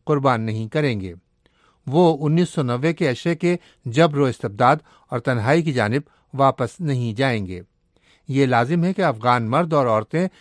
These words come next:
اپنے خیالات کا برملا اظہار کر سکیں، اپنے رہنماؤں کا انتخاب کر سکیں اور سرکاری اصلاحات کی تشکیل میں مدد دے سکیں۔ بین الاقوامی برادری صدر غنی اور افغانستان کے عوام کے ساتھ کھڑی ہے۔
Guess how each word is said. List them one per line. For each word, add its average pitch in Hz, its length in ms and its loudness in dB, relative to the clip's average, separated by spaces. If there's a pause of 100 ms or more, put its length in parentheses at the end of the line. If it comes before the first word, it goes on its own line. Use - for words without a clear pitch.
(120)
اپنے 156 360 -2
خیالات 113 500 0
کا 170 200 0 (300)
برملا 135 420 2
اظہار 113 400 -4
کر 120 160 -4
سکیں، 170 360 -4 (300)
اپنے 156 300 -2
رہنماؤں 123 460 0
کا 151 120 -2
انتخاب 104 500 -4
کر 113 100 -4
سکیں 170 360 -4 (280)
اور 127 120 -2
سرکاری 147 640 0 (260)
اصلاحات 123 600 -2
کی 156 100 -4
تشکیل 160 400 -2
میں 123 220 -2 (280)
مدد 120 300 -2
دے 113 100 -2
سکیں۔ 113 360 -4 (260)
بین 151 360 2
الاقوامی 190 440 2
برادری 147 500 0 (360)
صدر 160 240 0
غنی 139 320 0
اور 165 180 2
افغانستان 123 640 -2
کے 156 80 -4
عوام 123 280 0
کے 131 180 -6
ساتھ 151 260 -2 (160)
کھڑی 120 400 -2
ہے۔ 87 80 -14